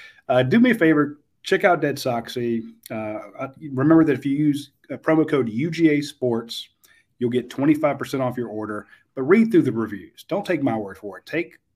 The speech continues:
actual reviews from people. You know, these are not made up. Uh, these are real reviews. Check 'em out, and I think you'll love it. So I wanna give,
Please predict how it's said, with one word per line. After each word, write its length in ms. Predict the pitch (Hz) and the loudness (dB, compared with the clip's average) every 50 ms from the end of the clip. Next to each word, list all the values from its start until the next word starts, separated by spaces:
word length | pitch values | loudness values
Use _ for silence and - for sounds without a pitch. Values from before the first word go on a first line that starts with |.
| _ _ - | _ _ -4
actual 340 | 139 160 156 - - 170 156 | -4 -4 -4 -2 -2 0 0
reviews 400 | 147 123 117 120 117 120 113 - | 0 0 -2 -2 -2 -4 -4 -6
from 120 | 123 107 | -8 -8
people. 400 | 110 120 113 113 110 107 107 104 - | -6 -8 -8 -8 -8 -12 -12 -12 -12
You 80 | 113 107 | -12 -10
know, 60 | 101 | -10
these 180 | 104 107 104 101 | -8 -8 -10 -10
are 240 | 101 98 101 98 - _ _ - | -10 -14 -16 -16 -18 _ _ -10
not 320 | 113 117 123 120 143 131 | -8 -6 -6 -8 -6 -4
made 240 | 120 120 127 127 107 | -4 -2 -2 -2 -4
up. 300 | 98 95 98 - _ _ - _ _ _ _ _ _ _ - | -4 -8 -8 -12 _ _ -20 _ _ _ _ _ _ _ -20
Uh, 120 | 98 98 | -18 -16
these 240 | 95 107 104 98 - | -14 -14 -14 -14 -14
are 80 | 95 92 | -16 -12
real 300 | 92 98 117 123 127 127 | -6 -4 -2 -2 -2 -2
reviews. 420 | 131 120 107 104 107 101 98 - _ _ _ _ _ _ _ - | -4 -4 -4 -6 -6 -8 -8 -12 _ _ _ _ _ _ _ -8
Check 200 | - 160 151 151 | -4 -4 -2 0
'em 120 | 139 123 | 0 -2
out, 240 | 117 110 107 104 - | -2 -2 -6 -8 -10
and 80 | 110 104 | -12 -12
I 40 | |
think 200 | - - 107 98 | -12 -12 -14 -14
you'll 100 | 98 92 | -14 -16
love 200 | 90 90 87 87 | -18 -18 -20 -20
it. 140 | 85 - _ | -20 -20 _
So 140 | - - 90 82 80 _ _ _ - | -20 -20 -20 -20 -20 _ _ _ -20
I 40 | - | -18
wanna 120 | 95 101 101 | -14 -12 -12
give, 220 | 107 104 95 - | -12 -12 -12 -14